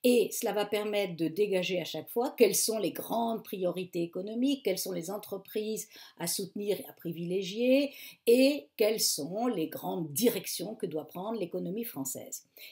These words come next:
Et cela va permettre de restaurer l'économie, et à partir des années cinquante, il va y avoir cette grande croissance économique qu'on a appelée les Trente Glorieuses, et qui sont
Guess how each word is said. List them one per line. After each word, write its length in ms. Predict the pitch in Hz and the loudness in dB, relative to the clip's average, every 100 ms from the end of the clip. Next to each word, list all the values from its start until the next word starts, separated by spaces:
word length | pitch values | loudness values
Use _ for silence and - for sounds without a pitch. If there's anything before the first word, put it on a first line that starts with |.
| _ | _
Et 200 | 247 302 | 6 6
cela 180 | 302 208 | 4 -2
va 120 | 185 | -2
permettre 540 | 180 175 165 214 285 202 | -2 -4 -4 -4 -4 -2
de 260 | 165 208 208 - - | 2 2 2 -8 -14
restaurer 1200 | 135 151 156 214 220 - 202 185 196 190 185 - | -10 -6 2 4 4 2 0 2 2 4 2 0
l'économie, 760 | 175 156 160 170 208 262 370 381 - - | -4 -4 -4 -4 0 2 2 0 -6 0
et 180 | - 269 302 | 6 6 6
à 80 | - | -2
partir 400 | 180 175 - 220 | -4 -4 -2 0
des 180 | 175 170 | 0 -2
années 200 | 160 143 | -4 -2
cinquante, 800 | - 175 170 220 240 311 359 - | -4 -6 -6 -4 -2 -2 -4 -6
il 140 | 202 175 | -6 -4
va 100 | 165 | -4
y 100 | 143 | -4
avoir 400 | 139 170 208 220 | -6 -6 -4 -2
cette 220 | - 135 | -4 -8
grande 580 | - 165 202 233 247 226 | -8 -4 -2 0 0 -2
croissance 640 | - 175 180 185 180 175 | -6 -6 -6 -6 -6 -6
économique 760 | - - 165 208 254 277 262 165 - - - | -8 -8 -6 -2 -2 -2 -4 -10 -12 -20 -10
qu'on 200 | 151 160 | -6 -4
a 60 | |
appelée 340 | 156 156 190 175 | -4 -2 2 2
les 180 | 135 - | 0 -10
Trente 580 | - 156 180 185 175 170 | -12 -4 -2 0 -2 -4
Glorieuses, 840 | 160 160 175 202 254 285 302 262 - - - - | -6 -6 -6 0 2 2 2 -2 -4 -16 -2 6
et 320 | 247 285 - | 6 6 0
qui 160 | - 220 | -10 -2
sont 240 | - 214 | 0 0